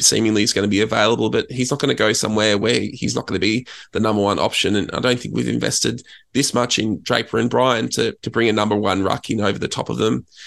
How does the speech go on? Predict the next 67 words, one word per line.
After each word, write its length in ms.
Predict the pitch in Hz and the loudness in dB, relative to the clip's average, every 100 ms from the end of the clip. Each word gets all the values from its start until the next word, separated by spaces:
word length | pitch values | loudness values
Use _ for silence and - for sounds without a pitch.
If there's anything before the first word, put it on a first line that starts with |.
| - - | -18 -2
Uh, 120 | 120 | 0
the 80 | 135 | 2
players 240 | 156 175 | 2 2
that 100 | 156 | 2
did, 160 | 135 101 | -2 -2
other 180 | - 143 | -2 0
players 240 | - 123 123 | 0 0 0
that 80 | |
did 120 | 107 - | -2 -2
get 140 | 104 | -2
the 80 | 110 | 0
most 260 | 107 - | 0 0
mentions 400 | 101 110 110 - | 0 0 0 0
were 320 | 104 104 101 101 | 2 4 2 2
Braden 260 | 110 104 107 | 0 0 0
Preuss 320 | 113 113 - | -2 0 0
and, 180 | 107 - | 0 0
and 140 | 120 | 0
Matt 160 | 113 - | -2 -2
Flynn 220 | 117 120 | -2 0
from 160 | 120 | -2
G 160 | 113 113 | -2 0
W 280 | - 104 147 | 0 2 2
S, 300 | 202 - - - - _ | 2 -2 -6 -12 -20 _
uh, 200 | 120 110 | 0 0
both 260 | - 151 165 | 2 2 2
of 100 | 131 | 0
whom 140 | 123 | 0
have 100 | 113 | 0
seemingly 440 | - 104 107 110 113 | -2 -2 0 0 -2
be 200 | - - | -4 -4
passed 380 | - - 127 | -4 -4 -4
by 240 | 107 110 104 | 0 0 0
Kieran 380 | - 98 95 98 | -2 -2 -2 0
Briggs. 480 | 110 185 - - - - - _ - | 0 0 0 -2 -4 -16 -20 _ -2
Um, 200 | 110 - | 0 0
so 100 | 110 | 2
they're 160 | 107 | 2
potential 460 | 101 - 147 147 147 | 0 -2 -2 2 0
options, 320 | 147 139 135 | 0 -2 -2
but 100 | 104 | -2
again, 340 | - 107 104 | 0 2 2
are 40 | 82 | 2
you, 220 | 104 - - - | 0 -4 -6 -4
are 60 | |
you 100 | 107 | 0
really 200 | 104 101 | 2 2
going 260 | 95 92 104 | 2 0 0
to 140 | - | -2
a 40 | 117 | -4
place 340 | - 101 - | -2 -2 -2
where 80 | 85 | -2
you're 80 | 87 | 0
gonna 180 | 98 85 | 0 0
be 140 | 87 | -2
the 100 | 82 | -2
third 300 | - 95 92 | -2 0 0
man 200 | 92 92 | 0 2
when, 160 | 92 85 - - - | 0 -2 -6 -20 -10
you 80 | - | -6
know, 60 | 95 | -2
both 240 | 113 120 | -2 -2
of 60 | 98 | 0
those 200 | 101 110 | 0 -2
potentially 540 | - - - 107 - | -6 -8 -4 -2 -2
could 140 | - - | -2 -2
be 280 | 92 85 | -2 -4